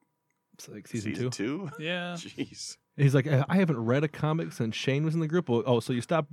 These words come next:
Speaker 1: reading
Speaker 3: <laughs> The
Speaker 1: s-, uh,
Speaker 3: second
Speaker 1: sixth episode.
Speaker 3: <laughs> Yeah.
Speaker 1: <laughs> Sixth comic. Yeah, 'cause in the first trade,
Speaker 3: Yep.
Speaker 1: the last
Speaker 3: Before
Speaker 1: book
Speaker 3: they
Speaker 1: of the
Speaker 3: even
Speaker 1: first
Speaker 3: leave
Speaker 1: trade, he's dead.
Speaker 3: Atlanta or whatever, he gets shot in the face.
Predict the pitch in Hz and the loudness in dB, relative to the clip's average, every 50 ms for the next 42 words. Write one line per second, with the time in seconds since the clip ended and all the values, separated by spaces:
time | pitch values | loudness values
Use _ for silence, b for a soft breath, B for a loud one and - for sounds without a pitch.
0 | 127 113 127 131 127 123 117 117 113 113 120 - - - - 151 127 - - - | -2 4 6 6 6 6 6 6 4 4 2 -2 -4 -2 0 0 0 0 0 0
1 | 156 147 135 - - 139 131 135 117 - - - - 196 175 156 143 135 127 123 | 4 4 4 4 4 2 2 4 4 6 6 6 4 2 0 -2 -4 -6 -6 -8
2 | 113 - - - - 139 143 - - 147 151 165 170 135 120 - - - 214 - | -10 -12 -10 -2 2 2 2 6 6 4 4 4 2 0 0 0 4 6 4 4
3 | - - 156 143 131 113 104 104 90 - - - 139 127 120 - 127 113 127 127 | 4 2 2 4 4 4 2 0 -2 -8 -2 4 4 4 6 6 2 2 2 2
4 | 120 117 - - - - 147 147 135 - - - - - - 127 120 113 104 85 | 2 0 0 -4 -2 0 2 2 2 0 -4 -12 -12 -6 0 0 2 2 0 -2
5 | 80 71 - _ _ _ _ _ - 139 - 117 107 113 117 117 110 - 175 175 | -6 -10 -14 _ _ _ _ _ -8 -4 -4 -2 0 2 2 0 2 2 2 2
6 | 175 170 160 160 151 135 113 - - 156 156 117 110 101 92 101 - _ - 117 | 4 4 2 2 2 0 0 0 -2 0 0 0 0 0 -2 -4 -8 _ -6 -6
7 | 104 147 135 82 127 139 160 175 151 131 123 123 123 123 123 127 127 135 127 - | -6 -4 -6 -6 -6 -6 -6 -6 -6 -8 -8 -10 -10 -10 -12 -12 -12 -10 -10 -8
8 | - 131 127 120 123 131 151 147 127 120 123 - - | -8 -8 -10 -10 -10 -8 -8 -8 -8 -12 -16 -18 -20